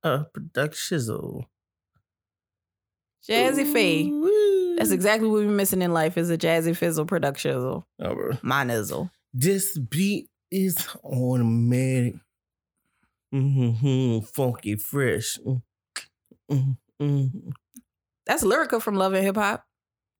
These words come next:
Speaker 1: Right there.
Speaker 2: Mm-hmm. But no, her and A one actually be writing songs and stuff like that. She's just trying to have, like, her own, like, singing thing.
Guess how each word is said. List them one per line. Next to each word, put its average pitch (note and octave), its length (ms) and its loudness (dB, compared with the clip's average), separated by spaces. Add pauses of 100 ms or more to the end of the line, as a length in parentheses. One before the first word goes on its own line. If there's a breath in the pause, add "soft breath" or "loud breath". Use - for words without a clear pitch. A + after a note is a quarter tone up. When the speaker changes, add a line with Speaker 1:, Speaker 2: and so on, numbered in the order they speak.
Speaker 1:
Right A2+ 380 2
there. B2+ 260 2
Speaker 2:
Mm-hmm. F3+ 520 2 (1120 soft breath)
But C#4+ 120 0
no, C4 160 4
her F#4 160 6
and C4+ 80 0
A A#3+ 140 4
one A#3 200 2
actually G3+ 240 2
be F3+ 120 0
writing E3+ 280 2
songs E3+ 400 0
and D3+ 140 -2
stuff E3+ 180 -4
like D3 160 -2
that. - 300 -2 (340)
She's C4 280 2
just A3+ 120 0
trying G3 320 2
to - 100 -4
have, F3+ 200 4
like, E3 140 0
her F#3 160 2
own, F3 280 0
like, D#3+ 240 0
singing F#3 520 0
thing. G3+ 400 -2